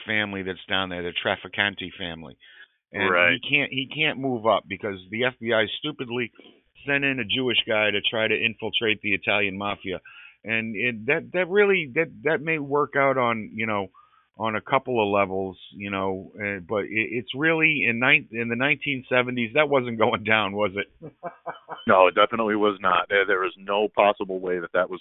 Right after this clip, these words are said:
Speaker 2: gonna go down. And the only way that this guy was gonna be able to get an in is to use Pistone, is to
Speaker 1: Yep.
Speaker 2: use Donnie Brasco to be able to get an in with the Trafficante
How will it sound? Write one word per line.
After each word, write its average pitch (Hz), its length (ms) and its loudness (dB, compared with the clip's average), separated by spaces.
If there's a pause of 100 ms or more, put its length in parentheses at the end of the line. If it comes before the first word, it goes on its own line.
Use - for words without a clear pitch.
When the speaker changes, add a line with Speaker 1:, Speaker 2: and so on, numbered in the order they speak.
Speaker 2:
gonna 87 160 -8
go 82 180 -6
down. 85 480 -2
And 85 160 -6 (460)
the 101 160 -2
only 139 320 2
way 110 560 8
that 90 180 2
this 107 200 0
guy 98 160 6
was 87 160 -6
gonna 95 120 -4
be 90 200 0
able 90 160 -2
to - 120 -12
get 101 280 6
an 101 120 -4
in 90 360 -4
is 92 120 -4 (160)
to 92 60 -10
use 117 500 -2 (320)
Pistone, 76 560 -8
is 85 200 -4
to 90 80 -8
Speaker 1:
Yep. 85 240 2
Speaker 2:
use 120 120 0
Donnie 78 300 2
Brasco 78 560 2 (320)
to 98 100 -2
be 85 200 0
able 92 240 6
to 92 100 -10
get 90 240 6
an 92 160 0
in 87 380 -2
with 110 240 6
the - 80 -4
Trafficante 80 680 -2